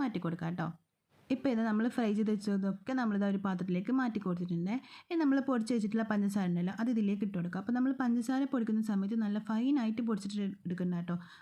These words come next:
ഒന്ന് just ഒരു തരിതരിപ്പ് ഉള്ള രീതിക്ക് വേണം നമ്മളിത് പൊടിച്ചിട്ടെടുക്കാനേ. ഇനി ഇത് നന്നായിട്ട് നമുക്ക് ഇതാ ഇങ്ങനെ മിക്സ് ചെയ്ത് കൊടുക്കാം. അപ്പം നമ്മളിത് ഫ്രൈ ചെയ്തിട്ട് ഇടുന്ന പാത്രമാണെങ്കിൽ നമ്മളിതാ ഇതുപോലെ ഇങ്ങനെ മിക്സ് ചെയ്യുന്ന നമ്മളെ സ്പൂണാണെങ്കിൽ എന്താണെങ്കിലും നമ്മൾ ഇതിൽ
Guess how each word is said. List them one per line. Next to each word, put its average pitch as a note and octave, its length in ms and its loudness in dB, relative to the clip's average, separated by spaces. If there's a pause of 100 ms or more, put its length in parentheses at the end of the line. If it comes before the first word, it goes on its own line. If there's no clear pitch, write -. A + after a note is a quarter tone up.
ഒന്ന് C4+ 220 0
just C#4+ 300 -2
ഒരു C#4 260 0
തരിതരിപ്പ് B3 460 0
ഉള്ള A3+ 220 2
രീതിക്ക് G#3+ 420 0
വേണം G#3+ 220 0
നമ്മളിത് F3+ 340 2
പൊടിച്ചിട്ടെടുക്കാനേ. G3 640 -2 (300)
ഇനി D4 180 0
ഇത് C#4 160 4
നന്നായിട്ട് G#3+ 640 2
നമുക്ക് G3 300 0
ഇതാ G3 180 2
ഇങ്ങനെ G3 260 2
മിക്സ് A3 160 -4
ചെയ്ത് F3+ 140 0
കൊടുക്കാം. D#3 240 -8 (640)
അപ്പം A3 200 2
നമ്മളിത് C#4 420 4
ഫ്രൈ C4 160 2
ചെയ്തിട്ട് B3+ 360 2
ഇടുന്ന B3+ 180 4 (100)
പാത്രമാണെങ്കിൽ A3+ 680 2
നമ്മളിതാ G#3+ 340 2
ഇതുപോലെ G#3 260 2
ഇങ്ങനെ G#3+ 240 2
മിക്സ് A#3 200 0
ചെയ്യുന്ന B3 220 0
നമ്മളെ A3 300 2
സ്പൂണാണെങ്കിൽ G#3 640 0 (120)
എന്താണെങ്കിലും B3+ 720 4
നമ്മൾ G#3 220 2
ഇതിൽ G#3 220 0